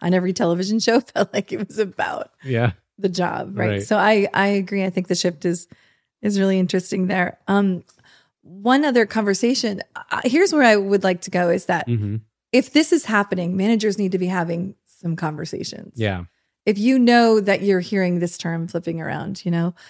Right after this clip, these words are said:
Speaker 1: uh, the quiet quitting part actually raises alarm for me because they're quietly angry. They're quietly dissatisfied in some ways. And maybe it doesn't have to be quiet quitting. Maybe it can actually be like,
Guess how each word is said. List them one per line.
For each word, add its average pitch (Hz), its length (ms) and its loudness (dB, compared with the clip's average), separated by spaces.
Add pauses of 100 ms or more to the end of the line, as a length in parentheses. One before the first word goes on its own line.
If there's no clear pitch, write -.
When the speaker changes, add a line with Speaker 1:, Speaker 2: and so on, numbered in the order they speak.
(340)
Speaker 1:
uh, 190 220 2 (140)
the 196 180 2
quiet 269 520 2
quitting 262 360 2
part 196 220 0
actually 190 440 0
raises 196 360 4
alarm 185 380 2
for 180 180 -2
me 240 260 2
because 185 400 -2 (300)
they're 202 320 2
quietly 196 600 0
angry. 240 480 -2 (140)
They're 190 100 0
quietly 196 400 0
dissatisfied 196 840 0
in 180 120 2
some 175 220 -2
ways. - 280 -6
And 185 100 0
maybe 214 320 0
it 202 80 -4
doesn't 208 200 -2
have 247 160 -2
to - 60 -16
be 220 80 -6
quiet 175 320 -4
quitting. 170 340 -4 (300)
Maybe 220 160 4
it 240 40 2
can 220 120 2
actually 214 280 0
be 220 160 2
like, 202 280 0